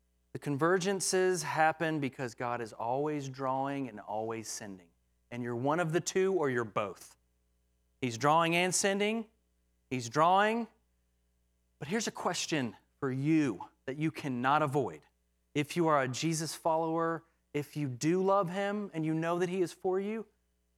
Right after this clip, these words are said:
who are the people that he is drawing around you? This is your mission. Who are those people that are asking the questions like,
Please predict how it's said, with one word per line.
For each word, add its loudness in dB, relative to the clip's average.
who 4
are 6
the 2
people 0
that 0
he 2
is -2
drawing 0
around -2
you? -10
This -2
is 2
your 6
mission. 0
Who 6
are 6
those 4
people 0
that 6
are 2
asking 4
the 0
questions 0
like, 2